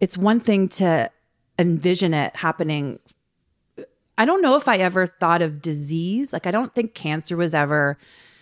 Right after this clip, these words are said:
a thing I worried about. I worried more about, like, car crash stuff, like, more dramatic things. But cancer's right up there with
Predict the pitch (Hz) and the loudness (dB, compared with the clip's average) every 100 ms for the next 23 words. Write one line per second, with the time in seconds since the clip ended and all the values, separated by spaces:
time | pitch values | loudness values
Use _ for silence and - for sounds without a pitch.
0 | _ _ _ _ _ _ _ 147 196 196 | _ _ _ _ _ _ _ -6 -2 0
1 | 185 165 151 151 151 170 190 226 277 311 | 2 2 2 0 2 0 0 2 2 -2
2 | - _ _ _ _ _ _ 185 175 190 | -6 _ _ _ _ _ _ 2 4 2
3 | 190 196 190 175 170 156 143 139 - _ | 2 2 2 2 2 2 -2 -2 -10 _
4 | _ - 170 156 160 - 139 143 - - | _ -4 0 0 0 0 0 -2 -6 -6
5 | - - 143 127 - 156 170 165 160 165 | -8 -4 2 2 2 -2 0 -2 0 0
6 | 147 131 139 139 - 139 135 156 - 185 | 0 0 -2 -6 -6 -6 -6 -8 -2 0
7 | 170 - - _ _ _ _ _ _ - | 0 -2 -20 _ _ _ _ _ _ -4
8 | 190 294 554 339 160 175 165 180 - 139 | 0 2 2 2 2 4 4 2 0 2
9 | 135 147 - 156 160 156 - - | 2 0 -2 2 2 2 -4 -20